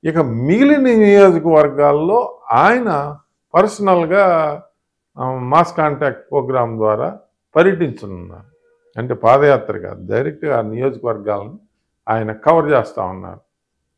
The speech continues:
ఇకపోతే నిజం గెలవాలి అనే కార్యక్రమం, నారా భువనేశ్వర్ గారు,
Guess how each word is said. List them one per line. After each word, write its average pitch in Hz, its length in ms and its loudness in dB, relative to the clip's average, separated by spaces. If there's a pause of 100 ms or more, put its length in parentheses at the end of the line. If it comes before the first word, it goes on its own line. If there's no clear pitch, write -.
(140)
ఇకపోతే 139 420 2
నిజం 170 420 0
గెలవాలి 165 800 4 (160)
అనే 147 340 -6
కార్యక్రమం, 107 580 -2 (680)
నారా 156 280 2
భువనేశ్వర్ 139 640 -2
గారు, 110 400 -4